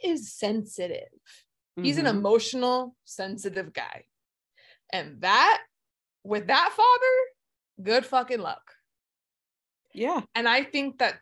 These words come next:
Speaker 1: Tree was the favorite child just because she was able to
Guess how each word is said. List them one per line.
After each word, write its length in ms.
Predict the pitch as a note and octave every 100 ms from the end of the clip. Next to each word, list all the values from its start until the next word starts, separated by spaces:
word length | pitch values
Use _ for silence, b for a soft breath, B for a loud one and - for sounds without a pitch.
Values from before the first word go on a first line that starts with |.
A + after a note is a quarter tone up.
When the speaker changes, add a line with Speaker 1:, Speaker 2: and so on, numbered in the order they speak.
| _ -
Speaker 1:
Tree 440 | - B3 C4+ D#4+
was 460 | A#3 G#3+ G#3+ A3 A3
the 80 | A#3+
favorite 440 | E3+ E3 F#3 -
child 420 | G3 D#3 F#3+ B3
just 160 | F#3+ -
because 320 | G3 G3+ F#3+
she 200 | - A#3
was 200 | B3+ A#3 A3
able 280 | A3+ A3+ A3
to 360 | A3+ G#3 F#3